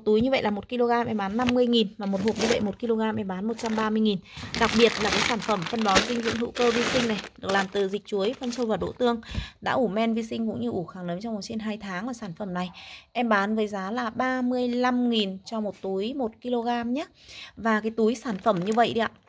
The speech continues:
thì, à, em nghĩ rằng nó là một cái sản phẩm rất là hoàn hảo cô chú anh chị bón cho cây. Bởi vì ngoài cái phân trâu thì nó còn có cả dịch chuối và đỗ tương nữa. Nên là nó sẽ cung cấp cái giá trị dinh dưỡng rất là tối đa, mà đặc biệt là cực kỳ là lành cô chú anh chị ạ.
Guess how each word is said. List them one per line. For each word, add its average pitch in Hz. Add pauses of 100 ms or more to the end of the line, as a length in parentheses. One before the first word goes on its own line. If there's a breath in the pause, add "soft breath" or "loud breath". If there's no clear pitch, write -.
(120)
thì, 196
à, 180
em 226
nghĩ -
rằng 214
nó 170
là 226
một 214
cái 190
sản 196
phẩm 175
rất 311
là 311
hoàn 190
hảo 185 (180)
cô 196
chú 190
anh 175
chị -
bón 202
cho 240
cây. 240 (340 loud breath)
Bởi 196
vì 202
ngoài 220
cái 175
phân 262
trâu 269
thì 220
nó 175
còn 220
có 190
cả 214
dịch 208
chuối 196
và 254
đỗ 185
tương 247
nữa. 269 (880 loud breath)
Nên 262
là 226
nó 190
sẽ -
cung 247
cấp 302
cái 247
giá 196
trị -
dinh 240
dưỡng 240
rất 330
là 302
tối 196
đa, 233
mà 208
đặc 196
biệt 220
là 185
cực -
kỳ 220
là 190
lành 190
cô 214
chú 185
anh 180
chị -
ạ. -